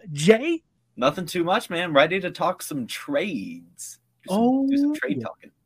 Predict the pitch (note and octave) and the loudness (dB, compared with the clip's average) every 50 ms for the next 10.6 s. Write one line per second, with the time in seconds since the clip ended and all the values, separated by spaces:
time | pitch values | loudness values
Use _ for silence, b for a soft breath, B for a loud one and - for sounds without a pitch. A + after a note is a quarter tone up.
0 | _ _ _ - D#3+ F#3 G#3+ A#3+ B3 A3+ G3+ G#3+ G3+ F3 D3 C#3+ C3+ C#3 C3+ C3 | _ _ _ -4 0 2 4 4 4 4 4 4 2 2 0 -4 -6 -4 -2 -2
1 | C#3+ D#3 E3+ D3+ - - E3+ E3 E3 D#3+ D3 D#3+ D#3+ D3+ C#3 D3 D3+ D3+ D3 - | -2 -2 -4 -6 -4 -2 0 0 0 0 -2 -2 -2 -2 0 2 2 2 2 0
2 | E3 D#3+ D3 D3+ D3 C#3 C3+ - D#3 D3+ C#3 D3+ D3 D3 C#3 B2+ B2 C3 E3+ G3 | -2 0 0 -2 -2 -4 -6 -4 -6 -6 -6 -6 -6 -6 -6 -6 -4 -2 0 2
3 | A3+ B3 A3+ G3 F#3+ G#3+ G#3 G#3 A3 G#3+ - - B B B B B B B B | 4 4 2 4 2 2 2 2 -2 -4 -6 -16 B B B B B B B B
4 | - C3+ A#2+ A2+ - - - - F3 E3+ E3 D#3+ D3+ C3 - _ - A#2+ B2+ C#3+ | -8 -6 -6 -6 -8 -10 -6 -4 -2 -2 -2 -2 -4 -4 -6 _ -8 -6 -4 -2
5 | D3 D3 D3+ D#3+ D#3 - - B B B B C#3+ B C3+ C#3 B2+ - b b b | 0 0 0 -2 -4 -8 -14 B B B B -16 B -8 -8 -8 -10 b b b
6 | b b - - E4 G4 G4 G4 - F#4 F#4 E4+ F4 D#4 C#4+ C#4 C#4 C4 A#3+ - | b b -10 -8 -6 -6 -6 -4 -4 -4 -4 -2 -4 -2 -2 0 2 2 0 0
7 | A#3 F#3+ C3+ - - - F3 F#3+ G3 G3+ G#3+ G3+ D#3+ E3 D3+ C3+ - - D#3 B2+ | 0 -4 -4 -4 -8 -2 2 6 6 6 6 4 0 -2 -4 -4 -6 -10 -6 -2
8 | E3 E3 D3+ - - D#3 D3 C3+ B2 - D#3 D#3+ E3 E3 E3 D#3+ D#3 D#3 D3 D3 | -2 -2 -2 -4 -6 -8 -8 -8 -6 -4 -2 0 2 2 0 0 -2 -2 -2 -2
9 | C3 B2+ C#3 E3 G3 B3+ C#4+ B3 - - D4+ D4+ D4 B3+ C4 A3 F#3 D#3 D#3+ D3 | -2 -2 0 0 0 0 0 -2 0 0 2 2 2 0 2 0 0 0 0 -2
10 | C#3+ E3+ G3+ G3+ - - - D#3 D#3+ D#3 D#3+ C#3+ | -2 -2 -4 -6 -8 -8 -6 -4 -4 -4 -4 -6